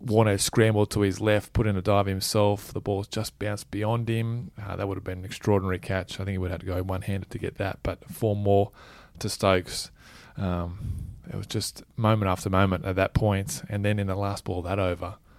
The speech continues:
Pat Cummins has bowled a, a full ball outside leg stump, uh, p-, clearly pitching outside leg, and Payne and Cummins have come together. And then Payne's just thrown it up the stairs for review and burnt one, which was their last one.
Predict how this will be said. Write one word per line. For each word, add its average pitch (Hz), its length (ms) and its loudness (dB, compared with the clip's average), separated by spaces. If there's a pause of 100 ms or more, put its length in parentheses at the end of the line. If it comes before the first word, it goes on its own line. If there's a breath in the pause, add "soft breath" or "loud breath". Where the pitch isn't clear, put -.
(120)
Pat 85 200 -6
Cummins 92 300 -6
has - 100 -14
bowled 92 320 -2
a, 87 240 -6
a - 60 -14
full 101 240 -2
ball 90 180 -6
outside 92 420 -6
leg 90 160 -8
stump, 92 480 -6 (240)
uh, 92 220 -10 (140)
p-, - 100 -4
clearly 110 360 -2
pitching 98 320 -2
outside 95 320 -2
leg, 98 480 -2
and 92 400 -10 (120)
Payne 101 340 -2
and 92 120 -6
Cummins 98 260 -6
have 95 120 -8
come 98 200 -4
together. 98 400 -2 (540 loud breath)
And 107 120 -6
then 98 240 -2
Payne's 107 400 -4
just - 220 -10
thrown 107 240 -2
it 101 60 -4
up - 180 -8
the - 60 -8
stairs 101 260 -4
for 104 180 -2
review 98 300 0
and 98 140 -2
burnt 104 260 2
one, 101 240 0
which 104 160 -8
was 104 140 -4
their 104 160 0
last 107 460 -4
one. 107 300 0